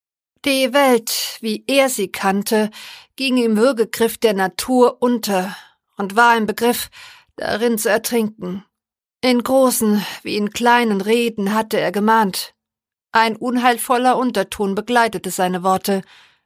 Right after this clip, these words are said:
eine Vorahnung, dass das Eingreifen des Menschen in den natürlichen Lauf der Dinge eine verheerende Katastrophe heraufbeschwören könnte.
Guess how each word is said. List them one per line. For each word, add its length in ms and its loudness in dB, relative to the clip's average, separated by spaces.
eine 220 2
Vorahnung, 640 2
dass 200 -2
das 260 0
Eingreifen 720 -2
des 200 -2
Menschen 560 0
in 120 -6
den 120 -4
natürlichen 680 -2
Lauf 300 2
der 140 -2
Dinge 400 0
eine 240 -4
verheerende 680 2
Katastrophe 800 0
heraufbeschwören 920 0
könnte. 480 -2